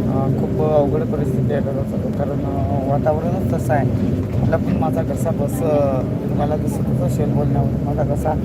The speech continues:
किती दिवस झालेत, पण मी दवाखाना अजून केला नाही दादा. धावपळ, धावपळ, त्याच्यामुळे अजिबात का-, टाईमच मिळत नाही. पंकज दादा, दादा कुठे चाललेत? पंकज दादा, नमस्कार. अ,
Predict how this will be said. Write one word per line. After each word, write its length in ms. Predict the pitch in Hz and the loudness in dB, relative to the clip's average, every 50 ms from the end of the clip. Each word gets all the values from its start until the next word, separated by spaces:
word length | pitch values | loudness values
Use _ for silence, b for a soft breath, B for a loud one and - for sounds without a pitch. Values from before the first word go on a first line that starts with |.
| - - - - - - - - - 220 | -2 -2 -2 -2 -2 -2 -2 -2 -2 -2
किती 220 | - - - 226 | -2 0 0 0
दिवस 220 | 208 214 214 214 202 | 2 2 0 0 2
झालेत, 260 | - 185 - 175 - | 2 2 2 2 0
पण 220 | - - - - | 0 0 0 0
मी 140 | - - 156 | 0 0 2
दवाखाना 400 | 151 147 151 151 151 - - 156 | 4 4 4 2 2 0 -2 0
अजून 240 | 147 143 - - 131 | 0 0 -2 -2 -2
केला 280 | - - 151 139 135 | -2 -2 0 0 0
नाही 160 | 135 135 135 131 | 0 0 -2 -2
दादा. 240 | 135 135 135 131 | -2 -2 0 0
धावपळ, 440 | 135 135 - 151 165 170 - 190 190 | 0 0 0 0 0 2 2 0 2
धावपळ, 380 | 180 175 175 175 170 - 170 170 | 2 2 2 2 2 0 0 0
त्याच्यामुळे 520 | 175 - - - - - - - - - | 0 0 0 0 0 0 0 0 0 0
अजिबात 340 | - - - - - - - | 0 0 0 -2 -2 -2 -2
का-, 540 | - - - - - - - - - - - - - - - - - - - - - - | 0 0 0 0 0 0 0 0 2 0 0 0 0 0 -2 0 -2 -2 0 0 0 0
टाईमच 320 | 131 135 - - - - - | 0 0 2 0 2 0 0
मिळत 240 | - 175 - 135 135 | 0 0 0 0 0
नाही. 140 | - - - | 0 0 0
पंकज 340 | 170 170 - - 185 185 170 | 0 0 2 2 2 2 4
दादा, 260 | 175 165 - 131 117 - - - - - - - - - - - - - | 2 2 2 0 -2 -2 -2 -4 -2 -2 -2 0 0 -2 0 0 0 0
दादा 160 | 117 117 - 190 | 0 2 2 2
कुठे 300 | - - - - - - | 0 0 0 -2 -2 0
चाललेत? 240 | - 135 131 127 | 0 0 0 0
पंकज 380 | 120 - - 139 135 123 - 165 | 0 0 0 -2 0 0 -2 0
दादा, 220 | 160 160 156 165 | 0 0 0 0
नमस्कार. 440 | - 143 135 139 127 - - - 233 - - - - - - - - - - - - - - - - | 0 2 0 0 0 0 0 0 0 0 0 0 0 0 0 0 -2 -2 -2 -2 -2 -2 -2 -2 0
अ, 100 | 131 139 | 0 0